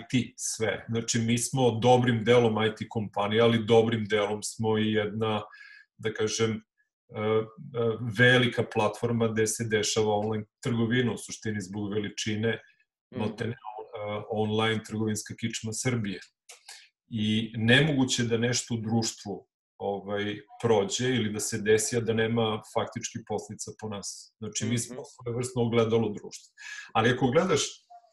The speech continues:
Speaker 1: I T kompanije, pa sad u ovoj krizi spektar njihov, recimo, od Netflixa na jednoj strani,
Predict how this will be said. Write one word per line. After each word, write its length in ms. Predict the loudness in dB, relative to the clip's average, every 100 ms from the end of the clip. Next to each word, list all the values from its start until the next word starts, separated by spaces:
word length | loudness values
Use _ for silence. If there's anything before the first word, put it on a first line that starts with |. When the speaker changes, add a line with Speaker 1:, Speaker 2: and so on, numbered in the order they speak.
| _ _ _ _ -6 4 4
Speaker 1:
I 60 |
T 100 | 4
kompanije, 520 | 2 0 4 4 4 4
pa 80 |
sad 220 | 4 4 6
u 40 |
ovoj 160 | 4 4
krizi 400 | 2 0 0 -2
spektar 600 | 2 2 2 4 2 4
njihov, 440 | 2 2 0 2
recimo, 460 | 0 2 0 4 4
od 100 | 4
Netflixa 680 | 6 4 4 0 2 0 2
na 100 | 4
jednoj 220 | 4 0
strani, 520 | 0 0 0 -2